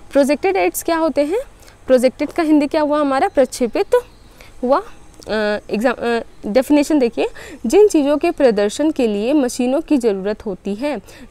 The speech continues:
जिन चीज़ों के प्रदर्शन के लिए मन-, मशीनों की ज़रूरत पड़े, ठीक है। मशीन के द्वारा हम क्या कर रहे हैं, अ, screen पर क्या कर रहे हैं, उस चीज़ को प्रदर्शित कर रहे हैं, ठीक है, और सिर्फ वो देखने के लिए है, सुनने के लिए नहीं है, तो उसे हम क्या कह देते हैं, projected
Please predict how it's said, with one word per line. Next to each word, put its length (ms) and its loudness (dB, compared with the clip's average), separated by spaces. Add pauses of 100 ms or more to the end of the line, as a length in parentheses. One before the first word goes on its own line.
जिन 220 2
चीज़ों 320 -2
के 120 -6
प्रदर्शन 520 -4
के 120 -4
लिए 120 0
मन-, 400 -4
मशीनों 400 2
की 140 -2
ज़रूरत 380 0
पड़े, 180 -6
ठीक 200 -6
है। 60 -6 (300)
मशीन 340 0
के 100 -2
द्वारा 240 -2
हम 140 -2
क्या 160 -4
कर 200 -4
रहे 120 -4
हैं, 300 -6 (100)
अ, 60 -6
screen 400 -2
पर 200 -4
क्या 160 -2
कर 180 -4
रहे 80 -2
हैं, 60 0
उस 160 -8
चीज़ 180 -6
को 100 -4
प्रदर्शित 680 0
कर 160 -2
रहे 140 -6
हैं, 220 -6 (360)
ठीक 160 0
है, 80 2
और 180 0
सिर्फ 240 -2
वो 100 0
देखने 400 0
के 120 -4
लिए 180 -2
है, 100 -4
सुनने 380 0
के 100 -2
लिए 160 0
नहीं 240 -4
है, 240 -8 (260)
तो 60 0
उसे 160 0
हम 120 0
क्या 160 -2
कह 160 -2
देते 260 -4
हैं, 240 -4
projected 640 -2